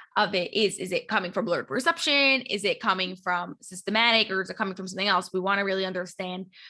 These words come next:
Um, usually the way we figure these things out is by seeing, like, multiple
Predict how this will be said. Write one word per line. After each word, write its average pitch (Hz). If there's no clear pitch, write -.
Um, 180
usually 277
the 233
way 214
we 202
figure 202
these 185
things 185
out 185
is 175
by 180
seeing, 190
like, 165
multiple 220